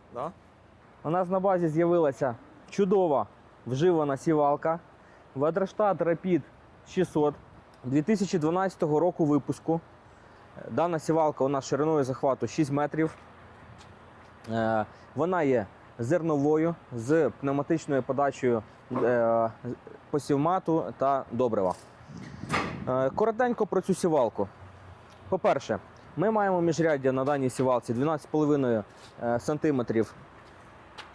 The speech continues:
Speaker 2: е, на посівмат і двадцять п'ять сантиметрів на добрива. Е,
Speaker 1: Добрива вносяться в міжряддя, получається, між, е, сошниками.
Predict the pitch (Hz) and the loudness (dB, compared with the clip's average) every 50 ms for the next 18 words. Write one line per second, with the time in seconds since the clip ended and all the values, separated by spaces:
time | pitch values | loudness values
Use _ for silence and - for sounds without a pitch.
0 | - - - - - - - - 120 113 110 110 110 110 117 120 131 135 139 135 | -20 -20 -20 -20 -20 -14 -6 -4 -2 -2 0 0 -2 -2 -2 0 0 0 0 0
1 | 131 127 113 - - - - - 147 135 - - 143 147 170 196 226 - - - | 0 -2 -2 -6 -10 -16 -10 -6 -6 -4 -2 0 0 2 2 0 -2 -4 -8 -20
2 | - - - - - - - - 123 147 160 165 160 156 151 101 87 117 120 135 | -20 -20 -20 -20 -20 -18 -8 0 2 4 6 6 6 4 4 2 0 -2 -2 0
3 | 160 180 180 - 170 139 - - - - - - - - - - - - - - | 0 0 0 0 -2 -2 -4 -8 -20 -20 -20 -20 -20 -20 -20 -20 -16 -6 -2 0
4 | 165 160 151 - 143 135 - 175 185 190 175 147 - 147 147 143 - - - - | 0 0 0 -2 -4 -2 0 0 0 0 0 0 0 0 0 0 -2 -4 -18 -14
5 | - 123 135 139 135 127 107 95 95 87 78 - - - - - - - - - | -8 -4 -4 0 0 0 0 0 -2 -4 -6 -8 -12 -20 -20 -20 -20 -20 -20 -20
6 | - - - - - 127 123 120 117 117 113 113 117 117 117 117 - - - - | -20 -20 -20 -14 -6 -2 0 2 2 2 2 2 2 0 0 -2 -4 -10 -20 -20
7 | - - - - - - - - - - - - - - - - - - - - | -20 -20 -20 -20 -20 -20 -20 -20 -20 -20 -20 -20 -20 -20 -20 -20 -20 -20 -20 -20
8 | - - - - - - - - - - - - - - - 135 180 202 208 202 | -20 -20 -20 -20 -20 -20 -20 -20 -20 -20 -20 -20 -20 -14 -6 -2 -2 0 2 2
9 | 180 170 160 170 180 170 - 151 - - 156 143 147 156 156 139 135 139 135 120 | 0 0 0 -2 -6 -4 -6 -6 -6 -6 -6 -6 -4 -6 -6 -4 -2 -2 0 0
10 | 107 - - 104 98 - - - - - - - - - - - - - 131 131 | 0 -2 -4 -6 -6 -8 -14 -16 -20 -20 -20 -20 -20 -20 -20 -16 -10 -8 -6 -6
11 | 131 - 131 113 110 110 - 123 117 135 156 165 147 117 - - 143 127 123 123 | -6 -4 -2 -2 -2 -2 -4 -8 -8 -8 -8 -8 -8 -10 -10 -10 -8 -6 -6 -6
12 | 120 113 - - 139 - - 156 135 - 131 123 113 107 | -6 -6 -8 -10 -10 -8 -8 -8 -2 0 0 0 -2 -4